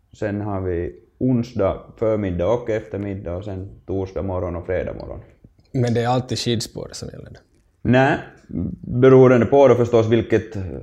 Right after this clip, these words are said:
Speaker 1: vilken årstid vi lever, så att
Speaker 2: Ja, ja.
Speaker 1: till exempel våren, när vi börjar ett nytt träningsår, så ofta styrketräning. Sen har vi, kommer vi på sommaren, kommer vi in i en grundträningsperiod, då är det mycket löpning, mycket rullskidning,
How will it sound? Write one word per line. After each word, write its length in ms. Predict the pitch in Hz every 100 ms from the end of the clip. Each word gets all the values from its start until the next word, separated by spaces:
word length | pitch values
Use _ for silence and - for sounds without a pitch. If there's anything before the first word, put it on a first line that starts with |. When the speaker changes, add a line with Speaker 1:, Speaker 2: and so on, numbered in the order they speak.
| -
Speaker 1:
vilken 360 | - 107 107 110
årstid 400 | 113 110 107 101
vi 100 | 101
lever, 360 | 101 101 92
så 160 | 101 101
att 120 | 87
Speaker 2:
Ja, 80 | - - - -
ja. 80 | -
Speaker 1:
till 100 | 101
exempel 420 | 110 95 98 98
våren, 500 | 107 110 113 117 117 113 - 113 - _ _ _ _ _ - - - - 82
när 160 | 98
vi 80 | 98
börjar 300 | 101 110 104
ett 120 | 95
nytt 220 | 104 104
träningsår, 640 | 107 101 87 90 - 67 69
så 340 | - 85 - - - _ - - -
ofta 240 | - 98 92
styrketräning. 1000 | - 95 95 - 82 69 64 - 95 - _ _ _ _ _ _ _ _ _ -
Sen 160 | 98
har 160 | 101 95
vi, 200 | 87 85
kommer 260 | - 92 90
vi 120 | 87
på 100 | -
sommaren, 420 | 104 98 90 87
kommer 200 | 87 87
vi 60 | 90
in 60 |
i 40 | 92
en 80 |
grundträningsperiod, 960 | 98 101 104 110 101 101 98 98 98 95
då 60 | 90
är 100 | 87
det 140 | 90 - - _ _ _ -
mycket 300 | 110 107 101
löpning, 480 | 104 107 98 98 98
mycket 300 | 90 90 87
rullskidning, 880 | 101 95 101 90 90 87 82 90